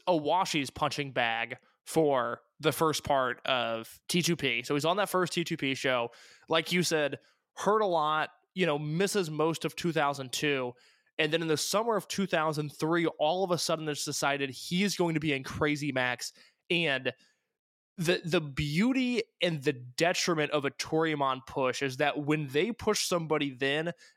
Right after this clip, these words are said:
they went all in. And we saw that with Aganisu in two thousand four, and the year before we saw it with Yoon.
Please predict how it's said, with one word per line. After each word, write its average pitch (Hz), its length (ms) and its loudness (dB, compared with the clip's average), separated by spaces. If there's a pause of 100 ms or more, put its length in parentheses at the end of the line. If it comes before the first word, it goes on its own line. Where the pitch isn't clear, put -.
they 143 220 2
went 175 260 0 (260)
all 147 340 4
in. 123 140 0
And 127 80 -2
we 139 120 0
saw 175 200 2
that 180 140 2
with 156 180 0
Aganisu 151 720 0
in 156 80 -6
two 160 140 -4
thousand 147 320 -2
four, 165 320 0
and 143 120 -2
the 139 60 -2
year 160 240 -2
before 160 420 -2
we 139 140 -8
saw 135 220 -4
it 117 60 -8
with - 180 -14
Yoon. 160 400 0